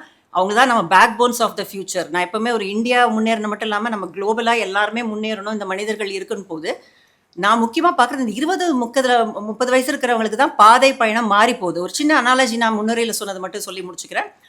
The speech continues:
இப்ப நம்ம ஜி பி ஆர் எஸ் கேள்விப்பட்டிருப்பீங்க எல்லாரும் இல்லையா? நம்ம இப்ப Google Map பார்த்து தான் வரோம். சில நேரம் அதை பார்த்து கார்லாம் கீழே விழுந்த கதைலாம் கூட நம்ம ஜோக்கா பார்த்திருக்கோம். So, அந்த மாதிரி இந்த புக் இருக்காது, பயப்படாதீங்க. <laughs> இதை, இதை ஃபாலோ பண்ணான்னு.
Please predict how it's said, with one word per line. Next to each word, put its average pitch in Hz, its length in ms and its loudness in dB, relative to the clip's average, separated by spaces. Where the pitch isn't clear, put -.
இப்ப 208 160 -4
நம்ம 214 160 -2
ஜி 302 200 2
பி 339 100 4
ஆர் 311 100 8
எஸ் 262 200 0
கேள்விப்பட்டிருப்பீங்க 220 640 -2
எல்லாரும் 214 220 0
இல்லையா? 190 400 -2
நம்ம 208 200 -2
இப்ப 202 140 -2
Google 233 320 -2
Map 214 220 2
பார்த்து 208 260 4
தான் 214 140 4
வரோம். 190 240 4
சில 202 220 0
நேரம் 226 160 6
அதை 226 140 4
பார்த்து 220 320 2
கார்லாம் 214 400 4
கீழே 220 220 -2
விழுந்த 196 240 -4
கதைலாம் 190 340 0
கூட 190 160 -4
நம்ம 180 200 -2
ஜோக்கா 196 400 -2
பார்த்திருக்கோம். 214 520 -6
So, 226 200 2
அந்த 240 200 6
மாதிரி 269 220 6
இந்த 240 120 2
புக் 220 220 -4
இருக்காது, 214 320 0
பயப்படாதீங்க. 185 720 2
<laughs> - 60 -2
இதை, 226 180 4
இதை 214 260 0
ஃபாலோ 226 220 8
பண்ணான்னு. 185 400 0